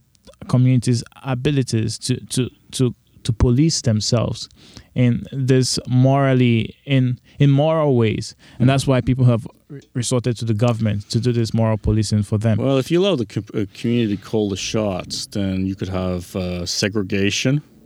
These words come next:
Speaker 2: of, uh, let's say, cinema space, where, uh, people of color are only allowed to be at the, uh, top floor of a cinema
Speaker 1: That's
Speaker 2: and
Speaker 1: not
Speaker 2: people
Speaker 1: necessarily true because,
Speaker 2: Yeah.
Speaker 1: you know,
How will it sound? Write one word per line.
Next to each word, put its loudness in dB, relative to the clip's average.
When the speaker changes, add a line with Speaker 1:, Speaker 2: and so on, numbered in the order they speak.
Speaker 2:
of, -4
uh, -2
let's -4
say, 0
cinema 0
space, -2
where, 0
uh, 0
people 2
of 0
color 0
are 2
only 2
allowed 0
to -10
be -2
at -4
the, -2
uh, -2
top -4
floor -2
of -4
a -2
cinema 0
Speaker 1:
That's 4
Speaker 2:
and 2
Speaker 1:
not 0
Speaker 2:
people 2
Speaker 1:
necessarily 2
true 2
because, 0
Speaker 2:
Yeah. -2
Speaker 1:
you 4
know, 0